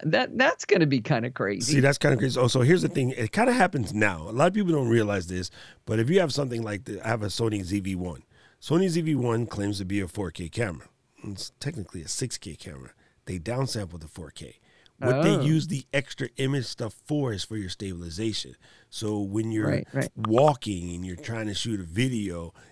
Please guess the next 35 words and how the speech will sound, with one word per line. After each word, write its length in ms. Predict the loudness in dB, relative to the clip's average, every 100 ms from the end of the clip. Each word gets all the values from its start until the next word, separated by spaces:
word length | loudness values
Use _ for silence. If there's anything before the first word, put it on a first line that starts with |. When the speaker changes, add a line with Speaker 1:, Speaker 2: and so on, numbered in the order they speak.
| _
Speaker 2:
it 180 | -4 -2
basically 640 | 0 0 0 -4 -2 -4
does 340 | -4 -2 -2 -2
exactly 560 | -6 -4 -4 -4 -4
what 180 | -2 -4
we're 120 | -4
talking 420 | -6 -6 -6 -8 -8
about 360 | -6 -6 -8
with 160 | -10 -8
this 160 | -8
sort 180 | -6 -6
of 60 | -4
center 260 | -2 0
stage. 400 | -2 -4 -6 -8 -8
It 160 | -8
moves 360 | -6 -6 -6 -8
the 120 | -10
image 240 | -8 -8
accordingly, 640 | -10 -10 -6 -6 -4 -6 -8 -12 -20 -20 _
something 360 | -6 -4 -4 -4
they 140 | -6
call, 440 | -8 -8 -8 -6 -10
uh, 160 | -12 -14 -8
catalyst 500 | -6 -2 -2 -4 -6
browse, 520 | -6 -4 -6 -10 -14 -8
and 160 | -6
it 200 | -4 -6 -10 _ _ -14 -2
basically 540 | 0 0 -2 -4 -4
downsamples 680 | -4 -4 -4 -4 -4 -6 -8
and 140 | -8
gives 240 | -6 -6 -6
you 100 | -10
a 100 | -10
good, 460 | -12 -6 -2 -2 -2 -10 -20 -12
steady 760 | -6 -6 -2 -2 0 -2 -6